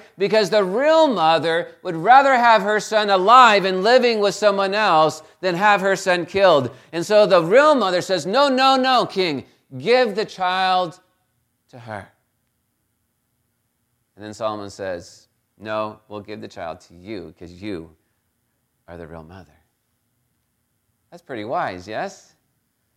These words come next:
Great way how he handled this. We too need wisdom. Read this with me, Proverbs one seven. "The fear of the Lord is the beginning of knowledge,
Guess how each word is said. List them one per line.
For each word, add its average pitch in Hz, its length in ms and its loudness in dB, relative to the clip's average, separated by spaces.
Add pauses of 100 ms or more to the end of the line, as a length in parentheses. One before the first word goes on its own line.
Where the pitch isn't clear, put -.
(220)
Great 156 260 -4
way 156 300 -2
how 127 280 -4
he 131 180 -14
handled 135 400 -10
this. - 580 -10 (1400)
We 160 240 -6
too 160 320 -6
need 127 240 -8
wisdom. 123 540 -10
Read 160 200 -10
this - 480 -12 (120)
with 110 200 -18
me, 117 140 -14
Proverbs 113 460 -8
one 107 160 -16
seven. 92 420 -12 (340)
"The 123 140 -8
fear 226 520 -6
of 208 120 -2
the 196 120 0
Lord 139 540 0
is 117 160 -12
the 123 120 -10
beginning 139 560 -12
of 143 180 -12
knowledge, 104 680 -12